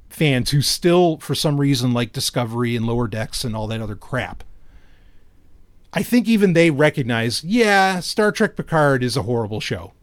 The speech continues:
Like, I think everybody admits <laughs> the shit's so bad. Um, anyway, so there's that, which changes the context of this film. Uh,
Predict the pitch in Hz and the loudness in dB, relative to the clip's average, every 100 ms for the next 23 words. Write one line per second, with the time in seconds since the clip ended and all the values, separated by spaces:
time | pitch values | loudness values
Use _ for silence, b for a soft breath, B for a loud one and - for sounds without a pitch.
0 | - 123 143 156 185 165 156 147 131 117 | -8 -2 0 2 2 2 2 2 2 0
1 | 117 - 214 247 226 208 208 208 - 180 | -2 -2 0 0 2 2 0 0 -2 -2
2 | - 160 131 90 87 76 - - B B | -2 -2 -2 -4 -8 -10 -18 -20 B B
3 | B B 156 160 135 139 120 - - - | B B -12 -4 -2 -2 -4 -12 -16 -18
4 | - _ _ - 202 147 120 - _ _ | -20 _ _ -2 2 0 -2 -12 _ _
5 | _ - - - - _ _ - - - | _ -20 -20 -20 -20 _ _ -20 -10 0
6 | 185 175 127 165 95 - - - - 131 | 2 4 4 2 0 -6 -20 -16 -6 -4
7 | - - 160 151 127 117 - 131 127 117 | -4 -2 0 2 0 -2 -4 -2 -2 -2
8 | 123 - 120 107 - 123 92 - B B | -4 -4 -6 -6 -6 -6 -8 -12 B B
9 | B B B B B 120 120 120 120 | B B B B B -4 -2 -2 -4